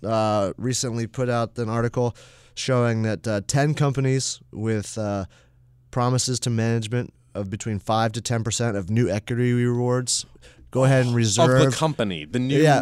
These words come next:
Speaker 1: of the new
Speaker 2: Oh, boy.
Speaker 1: restructured equity s-, structure, five to ten percent of those outstanding shares are just reserved for management.
Speaker 2: Why
Speaker 1: And
Speaker 2: why are the debt holders, the bond holders, okay with this?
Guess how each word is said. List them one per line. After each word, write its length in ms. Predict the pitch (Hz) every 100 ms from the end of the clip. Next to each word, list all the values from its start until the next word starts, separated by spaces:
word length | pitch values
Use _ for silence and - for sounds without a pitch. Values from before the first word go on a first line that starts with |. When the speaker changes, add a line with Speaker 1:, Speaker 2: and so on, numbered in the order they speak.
| 113
Speaker 1:
of 300 | 135 147 139
the 100 | 143
new 280 | 143 160 156
Speaker 2:
Oh, 40 |
boy. 120 | 147
Speaker 1:
restructured 640 | 139 - 143 - 143 139 127 -
equity 460 | 120 - 131 120
s-, 180 | 107 -
structure, 600 | - - 120 - 110 107 - _ _ -
five 260 | 131 143
to 80 | 143
ten 240 | 127 139
percent 240 | 117 135 127
of 100 | 117
those 220 | 120 117
outstanding 520 | 117 110 123 117 110
shares 460 | - 113 104 101 - - _ _ _ _ _ _ - _
are 180 | 107 113
just 200 | 113 120
reserved 480 | 120 117 117 120 117
for 160 | - 117
management. 600 | 110 110 107 107 113 - _ _
Speaker 2:
Why 100 | 104
Speaker 1:
And 480 | 139 208 107 104 - - _
Speaker 2:
why 180 | 135 214
are 80 | 359
the 80 | 302
debt 220 | 170 156
holders, 260 | 147 135
the 80 | 104
bond 260 | 104 117 117
holders, 260 | 104 92 90
okay 240 | 95 107
with 160 | 85 -
this? 340 | 80 - -